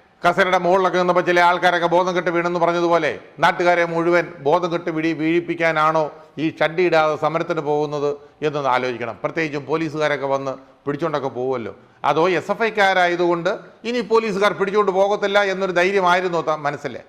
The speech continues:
ഇതൊക്കെയാണ് ഇവിടുത്തെ സമര രീതികളും സമര, ആ, മുഖങ്ങളുമൊക്കെ തുറന്നിട്ടിരിക്കുന്നത് എസ് എഫ് ഐ ഇപ്പോൾ. മറ്റൊരു നേതാവുണ്ടായിരുന്നു, ഇപ്പോൾ യുവജന കമ്മീഷൻ ചെയർമാനാണ്. വാഴക്കൊല എഴുതിയത്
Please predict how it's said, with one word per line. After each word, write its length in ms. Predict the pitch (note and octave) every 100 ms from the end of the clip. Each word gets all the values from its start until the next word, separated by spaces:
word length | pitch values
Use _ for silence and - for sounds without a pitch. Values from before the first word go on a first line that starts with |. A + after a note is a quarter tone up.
| _ _ _ _ _ _ _ _
ഇതൊക്കെയാണ് 520 | F3+ A#3+ A#3+ F#3 E3 D#3+
ഇവിടുത്തെ 440 | D3 C#3+ D3 C3+ - -
സമര 300 | D#3+ D3+ E3+ E3
രീതികളും 640 | C#3 D3 D3 C#3 B2 A2 - _ _ _ _ _ -
സമര, 440 | D3 D3+ D3+ C#3+ - - - _ _ _ -
ആ, 220 | C#3 C#3
മുഖങ്ങളുമൊക്കെ 800 | C#3 C#3+ F#3 E3+ E3+ C#3+ B2 C3+ -
തുറന്നിട്ടിരിക്കുന്നത് 1000 | C#3+ D#3 D#3+ C#3+ B2 A#2+ B2 A#2+ A#2+ B2+
എസ് 140 | C3 C3+
എഫ് 120 | A#2+
ഐ 120 | A#2
ഇപ്പോൾ. 260 | G2 - D#2+ _ _ _ _ _ _ _ _ _ _ _
മറ്റൊരു 220 | C3+ F3
നേതാവുണ്ടായിരുന്നു, 640 | G3+ G#3 A3+ A3+ G#3+ G3+ F#3
ഇപ്പോൾ 200 | G3 F#3+
യുവജന 300 | F3+ G3+ G#3
കമ്മീഷൻ 420 | G3+ G3+ G#3 G3
ചെയർമാനാണ്. 520 | F#3+ F#3+ F#3 D#3 A2+ - - _ _ _ _ _ _ -
വാഴക്കൊല 540 | - G#3+ B3+ B3+ B3
എഴുതിയത് 640 | A#3+ G#3+ A3 A3 G#3 C3+